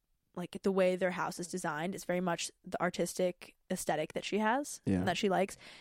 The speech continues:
Speaker 1: Then we started talking about names, and she was like, "No, I think Madison Douglas is right for me," and we kind of agreed that it is with her kind of, like, with the way she writes songs and her sound and everything. And then Aggie was,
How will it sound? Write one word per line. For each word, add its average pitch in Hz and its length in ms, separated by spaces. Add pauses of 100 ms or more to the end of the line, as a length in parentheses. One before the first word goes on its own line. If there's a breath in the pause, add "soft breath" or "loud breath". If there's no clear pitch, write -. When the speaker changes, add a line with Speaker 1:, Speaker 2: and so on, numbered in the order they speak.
(140)
Speaker 1:
Then 214 60
we 214 60
started 247 200
talking 262 140
about 247 140
names, 190 360
and 196 100
she 202 60
was 185 80
like, 190 120
"No, 240 120
I 220 80
think 190 180 (240)
Madison 170 440
Douglas - 400
is - 100
right - 220
for - 100
me," 185 200
and 175 100
we 170 60
kind - 160
of 151 60
agreed 160 360
that - 180 (640 soft breath)
it 170 120
is 160 300
with - 160
her - 120
kind 165 180
of, 190 60
like, - 260
with 180 200 (120)
the 190 100
way 160 140
she - 120
writes - 220
songs 190 380
and 165 200
her 180 140
sound 160 300
and 170 80
everything. 170 360 (440 loud breath)
And 185 80
then 190 80
Aggie 190 320
was, 196 160